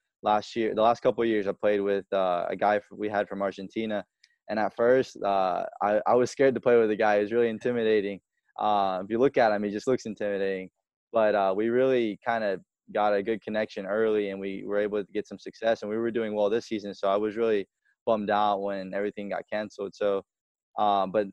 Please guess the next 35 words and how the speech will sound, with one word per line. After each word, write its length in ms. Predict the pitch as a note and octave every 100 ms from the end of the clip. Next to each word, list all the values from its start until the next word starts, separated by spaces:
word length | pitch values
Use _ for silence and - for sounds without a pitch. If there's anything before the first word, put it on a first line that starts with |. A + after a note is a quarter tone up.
| - -
I'm 160 | A2+ B2
looking 180 | A#2
forward 320 | A#2 B2 A#2+ A2+ -
to, 440 | A#2 A2 G#2 G2 -
hopefully, 640 | - E3+ - B2 A2 G2+ _ _ G#2+
I 60 |
wanna, 380 | A2+ A#2+ A2 G2
hopefully 260 | A2+ C#3+ B2+
Coach 240 | - A#2+
Ray 140 | B2+ A2+
sees 260 | - B2
this, 220 | G#2+ G2+ G#2
and 260 | G2 F#2+
I'm 100 | F#2
gonna 140 | A2 G#2+
tell 220 | - A2+
him 80 | G#2+
I 60 |
wanna 180 | G#2 G#2
play 140 | G2+ A2+
with 140 | G2
Bryce. 420 | G#2+ A2+ G2+ -
So, 240 | G#2+ G2+ F#2 _ _ _ -
'cause 160 | A2+ F#2+
that's 420 | G#2+ G#2+ - -
like, 320 | G2+ G2 F#2+ -
uh, 380 | F#2+ F2+ E2+ F2 - -
that's 280 | G#2 G2+ - _ _ -
the 60 | G2
guy 320 | G#2 G#2 G2+
I 160 | G2 F#2 _
grew 180 | A2+ G#2+
up 140 | G2+
with, 260 | G#2 G#2 G2+ -
and 280 | F#2+ F#2+